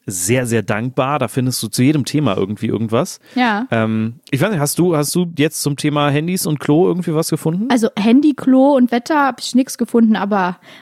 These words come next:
Speaker 2: die, die wichtigste Bauernweisheit überhaupt, wenn
Speaker 1: Jetzt
Speaker 2: es um,
Speaker 1: kommt's.
Speaker 2: um,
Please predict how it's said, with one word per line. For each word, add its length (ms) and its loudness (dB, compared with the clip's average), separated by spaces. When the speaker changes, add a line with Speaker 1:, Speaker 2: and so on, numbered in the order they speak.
Speaker 2:
die, 240 2
die 300 2
wichtigste 420 0
Bauernweisheit 920 0
überhaupt, 720 -4
wenn 160 -2
Speaker 1:
Jetzt 160 2
Speaker 2:
es 60 -6
um, 40 4
Speaker 1:
kommt's. 280 -2
Speaker 2:
um, 260 -2